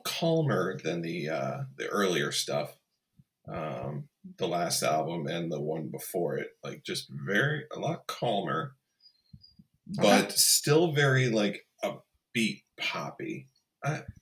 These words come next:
Speaker 1: this one is a little harder for me to kinda, I guess I was expecting maybe the way it was kinda built up.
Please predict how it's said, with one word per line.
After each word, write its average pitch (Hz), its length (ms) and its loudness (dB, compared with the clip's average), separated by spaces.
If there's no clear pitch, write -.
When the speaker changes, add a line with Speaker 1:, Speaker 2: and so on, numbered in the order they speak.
Speaker 1:
this - 280 0
one 311 220 0
is 196 160 2
a 156 80 4
little 160 280 2
harder - 520 0
for 95 180 -8
me 95 180 -6
to - 220 -4
kinda, 104 880 2
I 143 60 4
guess 190 240 4
I 170 100 6
was 139 180 4
expecting - 760 0
maybe 69 240 -2
the - 140 -2
way 73 400 0
it 90 60 -4
was 76 120 -4
kinda 85 220 2
built 80 340 0
up. 87 300 0